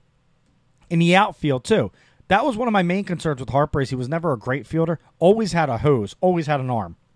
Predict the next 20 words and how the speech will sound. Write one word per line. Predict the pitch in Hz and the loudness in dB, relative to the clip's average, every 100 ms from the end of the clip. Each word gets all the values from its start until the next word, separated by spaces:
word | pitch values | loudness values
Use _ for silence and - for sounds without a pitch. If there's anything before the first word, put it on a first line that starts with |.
| _ _ _ _ _ _ _ _ _ _ _ _ _ | _ _ _ _ _ _ _ _ _ _ _ _ _
Last | 117 190 214 - | 0 0 0 0
year, | 160 147 - _ | 2 2 -2 _
he | - 139 | -8 -2
got | 135 120 _ _ | 0 -2 _ _
significantly | - 123 123 175 214 208 226 | -12 -2 2 2 0 -2 -2
better | 165 139 127 - _ _ _ _ _ - - | 0 -2 -2 -8 _ _ _ _ _ -20 -8
fielding | 165 170 147 | 0 2 2
the | 139 | -2
baseball, | 120 113 - 73 - _ _ _ _ _ _ _ _ _ _ _ - | -4 -4 -8 -14 -16 _ _ _ _ _ _ _ _ _ _ _ -2
which | 165 - - _ | -2 -2 -18 _
we | 147 220 | -4 -2
take | 196 156 | -2 -4
for | 117 | -6
granted | 117 117 151 | -4 -4 -4
because | 123 110 | -6 -6
we | 143 | -6
have | 117 | -4
had | 127 131 | -4 -4
some | 127 113 | -6 -10
great | 104 117 135 120 | -10 -6 -6 -6